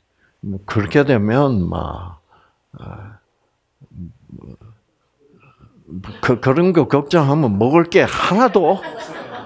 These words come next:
없어요, 도대체. 무슨 과일을 먹고, 뭐,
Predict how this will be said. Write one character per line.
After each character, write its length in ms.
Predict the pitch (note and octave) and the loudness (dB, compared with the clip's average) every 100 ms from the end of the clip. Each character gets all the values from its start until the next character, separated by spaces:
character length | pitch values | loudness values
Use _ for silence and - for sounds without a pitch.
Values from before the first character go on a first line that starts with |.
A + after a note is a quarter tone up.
| - - - | -16 -16 -2
없어요, 640 | B2 D3+ - D#3 A3 C#4 A#3 | 2 2 2 2 2 0 0
도대체. 600 | B2+ G#2 G#2 - - - F#2 - - - - - | 0 2 2 0 -2 -2 -6 -16 -20 -20 -16 -4
무슨 680 | A2 A#2+ C#3+ - E3 B3 | 0 2 2 2 2 2
과일을 640 | A3+ - B2 B2+ C#3+ D3+ D3+ | -2 2 4 4 2 0 0
먹고, 420 | A#2+ A#2 C3+ A#2 | 2 0 2 2
뭐, 400 | A#2+ F3 G3 | 4 2 2